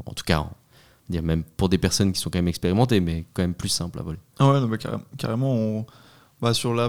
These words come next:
Speaker 2: typiquement, la, l'aile de, de marché vol qu'on a actuellement, euh, je
Speaker 1: Ça
Speaker 2: ressens un
Speaker 1: s'appelle
Speaker 2: petit peu
Speaker 1: Climber.
Speaker 2: la Climber,
Speaker 1: Ouais.
Speaker 2: exactement.
Speaker 1: Ouais.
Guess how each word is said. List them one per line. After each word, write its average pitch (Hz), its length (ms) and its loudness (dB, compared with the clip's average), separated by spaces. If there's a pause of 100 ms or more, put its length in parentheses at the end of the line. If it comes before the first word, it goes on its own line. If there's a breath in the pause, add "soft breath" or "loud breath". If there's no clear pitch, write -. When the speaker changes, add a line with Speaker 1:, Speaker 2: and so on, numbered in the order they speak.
Speaker 2:
typiquement, 117 460 -6
la, 110 160 -6
l'aile 110 240 -2
de, 113 320 -2 (580 soft breath)
de 117 60 0
marché 110 300 -2
vol 110 120 2
qu'on 113 160 -4
a 113 60 -2
actuellement, 120 600 2 (600 loud breath)
euh, 139 40 -8 (420)
je 113 80 -10
Speaker 1:
Ça 117 80 2
Speaker 2:
ressens 123 260 6
un 127 100 6
Speaker 1:
s'appelle - 0 -
Speaker 2:
petit 123 200 0
peu 120 80 -4
Speaker 1:
Climber. 98 460 2 (120)
Speaker 2:
la 117 100 -2
Climber, 113 480 -2
Speaker 1:
Ouais. 127 60 0
Speaker 2:
exactement. 117 460 -4 (100)
Speaker 1:
Ouais. 82 60 -4